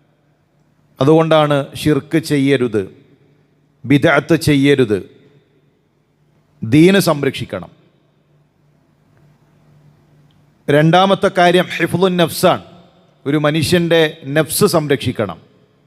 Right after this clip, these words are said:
ആത്മഹത്യ പാടില്ല, ഒരാളെ കൊല്ലരുത്, നഫ്സ് സംരക്ഷിക്കുന്നതിൻ്റെ ഭാഗമായിട്ടാണത്.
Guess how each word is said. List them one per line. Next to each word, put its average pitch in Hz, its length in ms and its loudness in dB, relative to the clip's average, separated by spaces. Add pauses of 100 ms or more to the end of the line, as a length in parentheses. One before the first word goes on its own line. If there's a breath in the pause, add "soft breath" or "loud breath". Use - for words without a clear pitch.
(400)
ആത്മഹത്യ 147 460 0 (100)
പാടില്ല, 139 340 0 (1400)
ഒരാളെ 147 300 2 (100)
കൊല്ലരുത്, 143 540 0 (1400)
നഫ്സ് 160 380 0
സംരക്ഷിക്കുന്നതിൻ്റെ 175 840 0
ഭാഗമായിട്ടാണത്. 113 760 -2